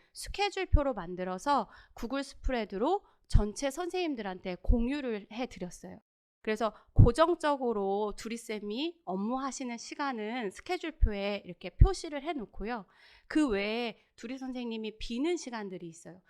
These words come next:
보통 오전에 아이들 학-, 수업 중에는 그 두리 선생님의 업무가 딱히 없기 때문에, 어, 이제 여유로운 시간들이 있으니까 그때 교실에서 이루어지는 각종 수업, 이제 그 도움사항, 요청사항이 있으면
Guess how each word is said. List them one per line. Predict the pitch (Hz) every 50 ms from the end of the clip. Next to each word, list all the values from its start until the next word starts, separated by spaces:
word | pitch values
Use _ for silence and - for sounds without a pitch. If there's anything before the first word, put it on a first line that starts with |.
| _ _ _ _
보통 | - - 254 254 254 - 302 285 285 277 262 -
오전에 | - 185 208 208 - 277 277 269 247 240 220 - _ _ _ _ _ _ _ _ 202 190 190 190 196 202 202 -
아이들 | - 185 180 196 196 208 196
학-, | - - 349 - _ _ -
수업 | - - - 427 440 440 -
중에는 | - - 233 202 202 202 208 247 302 285 214 180 - - - - - - -
그 | - - -
두리 | - 254 277
선생님의 | 311 330 311 - 277 262 233 208 180
업무가 | 185 185 196 202 214 214 190
딱히 | 190 - - - - - 202
없기 | 180 180 - - 269 - -
때문에, | 202 185 185 180 175 185 185 190 196 214 202 190 - - - - - - - _
어, | - 202 190 175 180 -
이제 | 190 180 185 170 - -
여유로운 | 185 190 202 220 247 277 247 233 214 202 208
시간들이 | - - 262 269 262 254 220 214 190 180
있으니까 | 170 165 - 196 180 180 175 - 240 240 226 196 - - - - - _ _
그때 | - 262 254 - _ - 277 269 269 277 269 - _ _ _ -
교실에서 | - 233 247 294 - - 339 339 302 262 233 - 220 190
이루어지는 | 185 180 202 214 220 214 208 - 202 190 190 185 180
각종 | - - - - - _ - 285 294 302 285
수업, | - - 320 320 311 277 226 - - - _ _ _ _ _
이제 | 180 185 - 185 170 170 165 -
그 | - - 185 175 -
도움사항, | - 247 240 269 285 294 285 - 240 240 233 214 196 175
요청사항이 | 175 202 214 208 - 311 330 320 - 277 254 233 202 175
있으면 | 170 - - 196 196 240 269 240 190